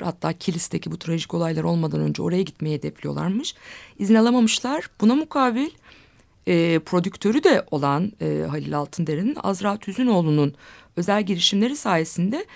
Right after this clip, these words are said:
Berlin'de uzun süredir kapalı olan ve şimdilerde bir mülteci kampı olarak kullanılan Tempelhof havaalanına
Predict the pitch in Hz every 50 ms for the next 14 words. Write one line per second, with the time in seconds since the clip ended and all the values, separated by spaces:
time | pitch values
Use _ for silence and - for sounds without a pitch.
0 | - - - _ _ _ - 214 247 285 330 320 277 240 190 175 208 202 202 269
1 | 320 - - 233 202 190 - - - 190 - 208 226 277 294 262 202 196 220 285
2 | 247 220 226 226 220 - - - - - - _ _ - - 240 247 277 269 247
3 | 220 208 208 226 185 220 202 202 196 185 - - 196 190 - 294 294 - - 180
4 | 165 156 - - - 143 143 139 139 135 139 - - - _ - - - - -
5 | - - 190 185 165 156 156 170 202 233 285 311 302 - 339 339 320 - 240 190
6 | 160 151 143 - - - - - - - - 175 160 147 147 135 139 135 135 127
7 | 123 123 117 110 -